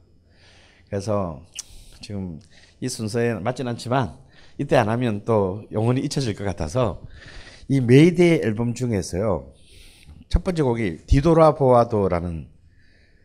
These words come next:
노래인데 이거는 본래 노차사의 그 사실상의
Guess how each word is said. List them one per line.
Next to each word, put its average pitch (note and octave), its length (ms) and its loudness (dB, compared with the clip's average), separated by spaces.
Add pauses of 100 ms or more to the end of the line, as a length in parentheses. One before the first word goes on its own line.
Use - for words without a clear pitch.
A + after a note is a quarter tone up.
(100)
노래인데 A2+ 300 0
이거는 F#3+ 240 2
본래 C#3 600 8 (1000)
노차사의 E3 1400 6
그 B2+ 360 0
사실상의 F3 920 0